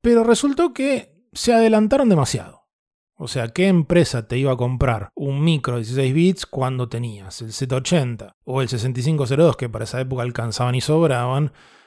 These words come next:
y que encima salían dos mangos? Así que de la misma manera que mos Technology desarrolló el chip gráfico llamado vic con la idea de vendérselo a otras empresas y como nadie lo quiso, terminaron haciendo ellos la vic twenty,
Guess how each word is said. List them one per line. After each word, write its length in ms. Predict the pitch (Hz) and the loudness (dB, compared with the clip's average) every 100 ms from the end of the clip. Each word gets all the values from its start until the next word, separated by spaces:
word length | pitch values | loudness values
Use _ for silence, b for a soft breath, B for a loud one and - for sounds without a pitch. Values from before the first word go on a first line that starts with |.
| b | b
y 200 | b 135 | b -8
que 100 | 123 | -2
encima 340 | 131 - 156 147 | -2 2 4 4
salían 280 | 131 131 127 | 2 0 2
dos 140 | 117 | 0
mangos? 520 | 123 101 92 - _ _ _ _ | 0 -4 -14 -20 _ _ _ _
Así 240 | - - 127 | -8 -6 -2
que 100 | 127 | 0
de 100 | 120 | 2
la 120 | 127 | 4
misma 300 | 202 202 196 | 6 6 6
manera 580 | 170 185 160 117 98 104 | 6 6 4 2 -4 -10
que 140 | - | -8
mos 220 | 117 135 - | -2 -2 0
Technology 680 | 139 156 123 - 101 - _ _ - | 0 2 0 -2 -8 -12 _ _ -16
desarrolló 800 | 139 107 - 104 - 107 165 120 | -14 -12 -12 -12 -12 -4 -2 -2
el 80 | |
chip 220 | 110 127 123 | -2 -4 0
gráfico 400 | 135 - 120 117 | 0 0 -2 -4
llamado 360 | 123 123 117 | -2 -2 -2
vic 360 | 127 127 - - | -2 -4 -6 -20
con 220 | - 123 | -14 -6
la 80 | 120 | 0
idea 160 | 131 143 | 4 6
de 80 | |
vendérselo 560 | 123 123 135 139 - 127 | 4 4 4 4 2 0
a 40 | |
otras 220 | 120 131 113 | 0 -2 -2
empresas 560 | 123 156 151 135 117 | 2 4 4 2 -4
y 60 | 123 | -6
como 200 | 117 120 | -4 -2
nadie 240 | 127 123 | 0 0
lo 140 | 120 117 | -2 -2
quiso, 320 | 147 - 120 | -2 -2 -4
terminaron 440 | 110 113 123 120 | -6 -4 -2 -2
haciendo 380 | 113 - 120 120 | -4 -4 -2 -2
ellos 240 | 120 113 | -2 -4
la 120 | 117 110 | -4 -4
vic 160 | 120 | -4
twenty, 440 | - 117 101 131 | -4 -6 -6 -8